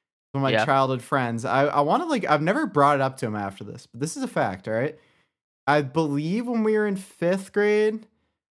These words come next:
Speaker 1: we bought tickets to see Dragon Ball Z Evolution
Speaker 2: Okay.
Speaker 1: so that we could sneak into the Hannah Montana movie.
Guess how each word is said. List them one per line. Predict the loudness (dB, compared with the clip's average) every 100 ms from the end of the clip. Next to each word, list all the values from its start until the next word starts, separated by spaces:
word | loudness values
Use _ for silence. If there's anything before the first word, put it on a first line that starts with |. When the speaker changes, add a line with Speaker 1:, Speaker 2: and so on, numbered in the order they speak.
| _ _ -4
Speaker 1:
we | -2 -2
bought | -6 _ 4 4 4 -2
tickets | -4 -2 0 0 -2 -10 -18 -20 _ _ _ _ _ _ _
to | -2 -2
see | -2 -4 -2
Dragon | -2 2 2 2 0 2
Ball | 4 4 2
Z | 0 -2 0 0 0
Evolution | 0 0 -2 -2 -2 -2 -4 -4 -8 _ _ _ _ _ _ _ _ -8
Speaker 2:
Okay. | -4 0
Speaker 1:
so | 2
that | 2 2
we | 2
could | 0 -2
sneak | -2 -2 0 0
into | -2 -2
the | 0 0
Hannah | 2 0 2
Montana | 2 0 0 -4 -4 -4
movie. | -6 -8 -10 -16